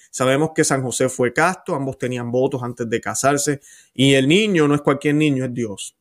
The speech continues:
Así que imagínense, es uno con los hijos de uno y uno cambia. Imagínense si mi hijo fuera Dios. A mí el cambio sería radical. Yo creo que yo entraría a casa temblando cuando ese niño viene y me saluda, porque yo sé que es Dios.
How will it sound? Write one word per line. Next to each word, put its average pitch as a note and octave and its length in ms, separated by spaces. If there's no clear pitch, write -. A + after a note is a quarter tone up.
Así A#2+ 240
que C#3 280
imagínense, C#3 600
es C3+ 60
uno G3 260
con E3 140
los D3 180
hijos F3 180
de D3 80
uno D#3+ 180
y C3 40
uno D3 160
cambia. C#3+ 480
Imagínense D3+ 560
si D#3 160
mi C#3+ 300
hijo D3 160
fuera C3 320
Dios. A#2+ 400
A A#2+ 100
mí A2+ 100
el A2+ 80
cambio D#3 460
sería C3 280
radical. C#3 500
Yo C3 120
creo C3+ 140
que D3 80
yo D#3 60
entraría D3 340
a - 20
casa C#3 240
temblando B2+ 560
cuando B2 220
ese C#3 160
niño C#3+ 240
viene C#3 220
y C#3 40
me C3 120
saluda, C3+ 480
porque B2+ 200
yo A#2+ 60
sé A#2+ 160
que B2 80
es A#2+ 80
Dios. - 360